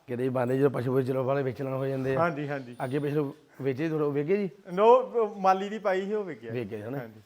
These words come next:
Speaker 1: ਠੀਕ ਹੈ। ਕਿੰਨੇ
Speaker 2: ਵਿਕਿਆ
Speaker 1: ਟੋ-
Speaker 2: ਸੀ, ਪਰ ਉਹਦਾ ਬ-, ਫਰਾਡ ਹੋ ਚੱਲਿਆ ਸੀ, ਮੈਂ ਬਚ ਗਿਆ।
Speaker 1: ਅੱਛਾ ਜੀ।
Speaker 2: ਹਾਂ।
Speaker 1: ਅੱਛਾ।
Speaker 2: ਹਾਂ।
Speaker 1: ਕੀ ਚੱਕਰ ਬਣ ਗਿਆ?
Speaker 2: ਅਹ, ਕੋਈ ਪਟਿਆਲੇ ਦੀ ਪਾਰਟੀ ਸੀ।
Speaker 1: ਪਟਿਆਲੇ ਦੀ?
Speaker 2: ਪਟਿਆਲੇ ਦੀ।
Speaker 1: ਹਾਂ।
Speaker 2: ਉਹਨਾਂ ਨੇ ਫਰਾਡ ਕਰਨਾ ਚਾਹਿਆ, ਪਰ ਮੈਂ,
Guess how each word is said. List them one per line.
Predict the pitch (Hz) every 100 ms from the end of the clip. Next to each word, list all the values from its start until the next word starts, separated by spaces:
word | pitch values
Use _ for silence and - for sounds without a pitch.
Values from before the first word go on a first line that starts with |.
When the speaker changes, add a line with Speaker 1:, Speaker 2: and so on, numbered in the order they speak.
| _ _ -
Speaker 1:
ਠੀਕ | - 110
ਹੈ। | 104 -
ਕਿੰਨੇ | 151 202
Speaker 2:
ਵਿਕਿਆ | 170 247
Speaker 1:
ਟੋ- | 254
Speaker 2:
ਸੀ, | 269
ਪਰ | 269
ਉਹਦਾ | 240 233 254 262 - - - _ _ _ _ _ -
ਬ-, | 202 202
ਫਰਾਡ | 175 185 180
ਹੋ | 202
ਚੱਲਿਆ | 202 156 160
ਸੀ, | 180
ਮੈਂ | 185
ਬਚ | 147 131
ਗਿਆ। | 104 98 - -
Speaker 1:
ਅੱਛਾ | - 185
ਜੀ। | 180 147
Speaker 2:
ਹਾਂ। | 113 - _ _ _ _ -
Speaker 1:
ਅੱਛਾ। | 147 190 139 -
Speaker 2:
ਹਾਂ। | 143 123 101 -
Speaker 1:
ਕੀ | -
ਚੱਕਰ | 160 165
ਬਣ | 160 151
ਗਿਆ? | 170 170 180
Speaker 2:
ਅਹ, | 175 - - _ _ _ -
ਕੋਈ | 196
ਪਟਿਆਲੇ | 196 190 175 175 175
ਦੀ | 185 185
ਪਾਰਟੀ | - 170 160 170 175
ਸੀ। | 180 190 - _ _ _ _ _ - _ -
Speaker 1:
ਪਟਿਆਲੇ | 165 175 175
ਦੀ? | 151
Speaker 2:
ਪਟਿਆਲੇ | 117 170 156 131
ਦੀ। | 113 104
Speaker 1:
ਹਾਂ। | 131 123 - _ _ -
Speaker 2:
ਉਹਨਾਂ | 170 185 190
ਨੇ | 190
ਫਰਾਡ | 160 156 143
ਕਰਨਾ | 147 139 147
ਚਾਹਿਆ, | 147 139 151
ਪਰ | 156 160
ਮੈਂ, | 147